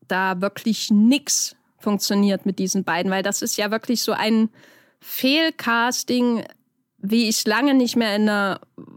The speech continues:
Reihe gesehen habe, die fortgesetzt wird. Da, das ist ja auch sowas, ne? Es gibt ja drei Filme mit zwei Leuten, die offensichtlich nicht funktionieren. Wie, wie siehst du das? Oder denkst du, es gibt Momente, wo die funktionieren?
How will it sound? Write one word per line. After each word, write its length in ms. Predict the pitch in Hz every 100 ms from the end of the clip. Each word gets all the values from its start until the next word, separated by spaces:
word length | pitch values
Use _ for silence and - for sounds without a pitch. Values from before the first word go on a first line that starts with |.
| -
Reihe 460 | 196 196 208 247 254
gesehen 340 | 226 - 226
habe, 120 | 226 220
die 120 | 208
fortgesetzt 960 | 202 - - 262 262 226 190 170 - -
wird. 160 | 165 -
Da, 160 | 185
das 360 | 190 185 185 180
ist 140 | 214
ja 120 | 202
auch 140 | 180 -
sowas, 320 | - 185 -
ne? 200 | 202 220 -
Es 140 | 214
gibt 160 | 262 226
ja 100 | 269
drei 380 | - - 247 277
Filme 380 | - 269 269
mit 140 | 240 202 _ _
zwei 260 | - 220
Leuten, 320 | 220 226 220 214
die 140 | -
offensichtlich 440 | 220 233 226 214
nicht 140 | 214 -
funktionieren. 600 | 208 208 208 190 160 208 _ - - _ _ _
Wie, 260 | 208 214 190
wie 100 | 196
siehst 220 | 214 -
du 60 |
das? 200 | 214 175
Oder 240 | 170 226 220
denkst 320 | 220 233 -
du, 360 | 233 214 196 -
es 140 | -
gibt 160 | - 220
Momente, 380 | 214 208 220 202
wo 120 | 226
die 140 | 214
funktionieren? 640 | 175 190 190 190 185 185